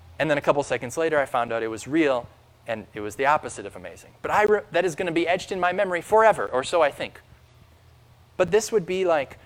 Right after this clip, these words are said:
me being totally convinced now, twenty years later, that I was actually at home sick that day,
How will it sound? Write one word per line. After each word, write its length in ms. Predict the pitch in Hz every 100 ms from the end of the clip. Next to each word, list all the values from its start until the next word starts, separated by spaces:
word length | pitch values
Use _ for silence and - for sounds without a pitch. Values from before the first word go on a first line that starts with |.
| - _
me 460 | 147 185 202 170 156 - _ 139
being 320 | 190 190 160
totally 500 | - - 302 311 262
convinced 600 | - 190 160 208 - -
now, 240 | 127 107
twenty 400 | 117 - 165 165
years 260 | 147 135 -
later, 340 | 143 120 104 - - - _ _ _ - _ _ _ -
that 160 | 135 151
I 140 | 147
was 240 | 175 156 -
actually 400 | 139 - 131 113
at 140 | 120
home 220 | 170 160
sick 280 | - - -
that 240 | 143 101 -
day, 240 | 92